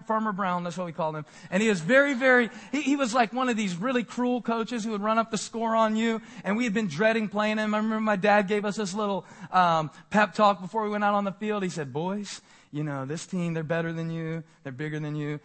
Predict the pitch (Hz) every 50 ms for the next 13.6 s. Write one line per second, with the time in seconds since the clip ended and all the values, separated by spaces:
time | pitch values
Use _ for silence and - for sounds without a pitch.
0 | _ - - 135 139 - - 147 135 135 131 131 131 127 131 127 127 127 127 127
1 | 123 127 - - _ - 117 - _ 131 131 143 143 151 156 139 131 127 120 123
2 | 131 123 - - - 127 117 107 104 104 104 120 113 110 107 104 104 101 107 -
3 | _ _ _ 120 104 101 _ - 101 110 107 - _ _ _ _ 110 110 117 139
4 | 151 170 180 165 127 - 180 170 175 170 - 151 139 135 135 131 120 117 - -
5 | - - 147 143 139 147 151 151 139 139 139 135 135 131 131 120 113 110 - -
6 | _ - - 135 135 156 147 202 190 - 220 208 190 185 180 180 - - 165 160
7 | 160 156 160 147 - - - 120 135 139 156 143 127 160 151 143 139 - - 123
8 | 135 120 104 107 - _ _ 214 220 220 202 - - - _ - 226 277 320 349
9 | 349 320 220 208 208 233 214 196 202 247 311 220 220 233 226 214 180 196 160 233
10 | 247 233 208 190 - - - - 220 220 226 226 226 233 247 247 247 311 269 226
11 | 330 254 190 240 214 208 214 214 - - - - 170 196 220 240 247 233 233 233
12 | 208 190 185 185 - - - _ _ _ 196 202 - - 214 233 233 - - 226
13 | 220 202 190 - - _ _ _ - 214 240 247